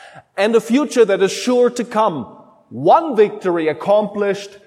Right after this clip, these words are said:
the other promised, underwritten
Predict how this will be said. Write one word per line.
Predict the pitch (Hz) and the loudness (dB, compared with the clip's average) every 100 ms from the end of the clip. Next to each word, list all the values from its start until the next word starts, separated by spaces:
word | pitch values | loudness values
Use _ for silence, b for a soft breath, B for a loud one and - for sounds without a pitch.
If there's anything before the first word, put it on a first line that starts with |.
| b b | b b
the | 147 214 - | -2 -2 0
other | 233 208 185 175 - - | 0 2 2 0 -2 -16
promised, | - 214 269 226 160 113 - - | 0 2 4 2 0 -2 -8 -4
underwritten | 202 269 262 226 202 294 233 208 | 0 0 2 2 2 -2 -2 -4